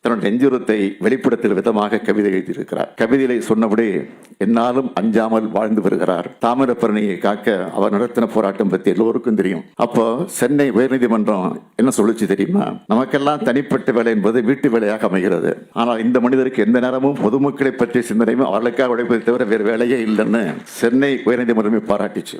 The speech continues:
உங்கள் அனைவருக்கும் என்னுடைய அன்பான வணக்கம். முன்கூட்டியே பேசுவதற்கு காரணம், இந்த நிகழ்ச்சியை முடித்துவிட்டு உடனடியாக விமானத்தை பிடித்து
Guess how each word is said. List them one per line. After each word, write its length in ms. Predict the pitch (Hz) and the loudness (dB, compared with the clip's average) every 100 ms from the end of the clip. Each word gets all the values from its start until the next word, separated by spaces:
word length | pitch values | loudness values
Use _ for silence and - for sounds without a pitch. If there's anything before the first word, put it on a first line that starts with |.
| - | -12
உங்கள் 220 | 95 101 | -4 -2
அனைவருக்கும் 480 | 95 101 104 95 107 | 2 0 0 0 0
என்னுடைய 600 | 98 87 90 92 76 82 - | 0 -2 -2 -4 -6 -10 -14
அன்பான 400 | 98 95 95 92 | -14 -6 -6 -4
வணக்கம். 420 | 87 90 - - _ _ _ _ _ _ | -8 -12 -14 -16 _ _ _ _ _ _
முன்கூட்டியே 500 | 113 113 117 123 113 | -2 0 2 2 2
பேசுவதற்கு 600 | 113 98 104 98 98 - | 0 2 0 0 -4 -4
காரணம், 720 | 95 98 95 98 92 80 90 _ _ _ _ _ | -2 -2 -2 -2 -4 -10 -16 _ _ _ _ _
இந்த 180 | 110 107 | -2 0
நிகழ்ச்சியை 320 | 110 120 123 | 0 0 0
முடித்துவிட்டு 460 | 101 113 104 98 113 | 2 0 0 0 0
உடனடியாக 360 | 98 101 107 | 2 2 0
விமானத்தை 400 | 98 101 101 101 | 0 0 0 -2
பிடித்து 640 | 87 95 87 101 95 67 | -4 -6 -4 -2 -2 -4